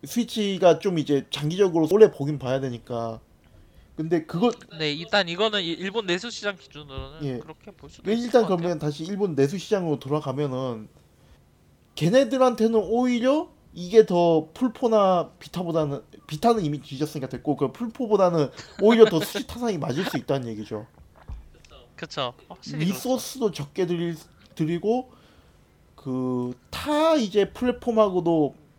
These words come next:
Speaker 1: 그러니까 개발이나 이런 부분도 좀 쉽고.
Speaker 2: 영위하고 저희 자기들 노하우도 어느 정도 살 수
Speaker 1: 그쵸.
Speaker 2: 있고.
Speaker 1: 그래서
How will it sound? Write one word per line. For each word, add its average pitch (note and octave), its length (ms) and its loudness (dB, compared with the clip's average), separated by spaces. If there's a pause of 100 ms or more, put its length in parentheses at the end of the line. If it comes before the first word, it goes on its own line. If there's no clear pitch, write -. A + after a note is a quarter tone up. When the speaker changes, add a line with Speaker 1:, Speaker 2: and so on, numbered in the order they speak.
(840)
Speaker 1:
그러니까 C#3+ 300 2
개발이나 F3+ 420 2
이런 D#3+ 240 0
부분도 C#3+ 340 -4
좀 C#3+ 180 -6
쉽고. C3 680 -4 (1040)
Speaker 2:
영위하고 D3+ 380 -18 (400)
저희 D#3+ 240 -8
자기들 D#3 420 -6
노하우도 C#3 560 -10
어느 B2 140 -18
정도 - 240 -20
살 - 0 -
수 - 80 -14
Speaker 1:
그쵸. C#3+ 300 -8
Speaker 2:
있고. B2 100 -16 (1300)
Speaker 1:
그래서 G3 500 2